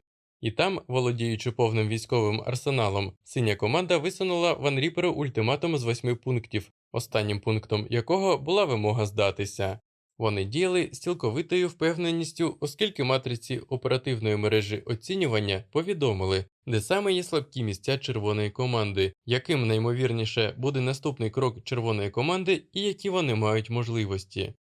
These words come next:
Проте Пол Ван Ріпер діяв не так, як передбачив комп'ютер. Синя команда вивела з ладу межі мікрохвильової комунікації і перерізала оптоволоконні лінії,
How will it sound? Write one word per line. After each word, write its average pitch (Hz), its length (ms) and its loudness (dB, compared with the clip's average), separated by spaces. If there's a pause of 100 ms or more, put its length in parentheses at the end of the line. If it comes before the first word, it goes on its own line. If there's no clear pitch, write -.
(220)
Проте 120 300 0
Пол 107 260 2
Ван 107 180 0
Ріпер 185 360 -2
діяв 123 380 -2
не 113 100 -2
так, 185 340 0
як 196 200 -2
передбачив 95 600 0
комп'ютер. 104 720 -4 (420)
Синя 110 360 -2
команда 143 600 2
вивела 180 380 2
з 127 60 -4
ладу 165 380 0
межі 175 360 0
мікрохвильової 147 800 0
комунікації 147 880 0
і 147 100 -4
перерізала 175 720 2
оптоволоконні 139 840 0
лінії, 107 460 0